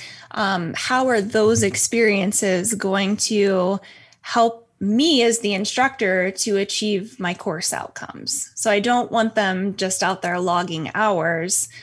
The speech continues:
I want them doing something that is going to meaningfully connect to those outcomes. And one of the really cool things that I've started doing with the partners for the wildlife management class is actually talking about those course outcomes and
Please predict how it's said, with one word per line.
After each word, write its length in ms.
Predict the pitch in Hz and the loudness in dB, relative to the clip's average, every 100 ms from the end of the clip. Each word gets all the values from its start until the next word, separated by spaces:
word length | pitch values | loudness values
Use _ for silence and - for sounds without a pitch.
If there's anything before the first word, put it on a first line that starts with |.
| - - | -12 -2
I 140 | 196 | 0
want 260 | 196 214 220 | 2 0 0
them 260 | 202 185 170 - | 0 -2 -6 -2
doing 360 | 208 214 208 | 0 0 0
something 480 | 208 185 185 185 175 | -2 -4 -4 -6 -4
that 140 | 170 | -2
is 180 | 170 175 | -2 -4
going 300 | - 175 185 | -6 -6 -6
to 420 | - 180 170 156 | -6 -4 -2 -2
meaningfully 640 | 202 202 196 190 185 175 160 | -4 -4 -2 -4 -6 -4 -4
connect 420 | - 180 170 - | -6 -8 -10 -10
to 80 | - | -10
those 200 | 160 151 | -8 -6
outcomes. 520 | - 170 - 170 175 | -4 -4 -6 -10 -6
And 100 | 208 | -4
one 140 | 214 254 | -2 -2
of 60 | |
the 100 | 254 | -2
really 240 | 214 233 240 | 0 0 -2
cool 260 | - 196 | -4 -6
things 320 | 190 196 190 208 | -4 -6 -6 -6
that 100 | 185 | -4
I've 160 | 185 | -4
started 380 | - 185 175 180 | -4 -4 -4 -4
doing 380 | 190 180 180 180 | -2 -2 -4 -4
with 220 | 175 - | -6 -4
the 220 | 196 175 - | -4 -4 -4
partners 480 | 202 - 170 190 | -6 -4 -4 -4
for 160 | - 202 | -4 -6
the 100 | 190 | -4
wildlife 520 | 190 185 185 151 - | -2 -2 -4 -6 -6
management 480 | 190 202 208 190 160 | -6 -6 -6 -8 -10
class 520 | - 170 170 180 - - - - - - | -6 -2 -2 -2 -6 -8 -16 -18 -20 -12
is 300 | - 185 185 | -4 -2 0
actually 360 | 196 - 254 220 | 0 0 0 -2
talking 500 | - 196 - 240 240 | -2 -4 -2 -2 0
about 260 | 240 233 | 0 0
those 220 | 254 247 - | -2 -4 -4
course 320 | 254 247 247 | -4 -4 -2
outcomes 640 | 240 240 - 240 247 254 | -2 -4 -4 -2 -2 -2
and 320 | - 185 185 | -2 -4 -4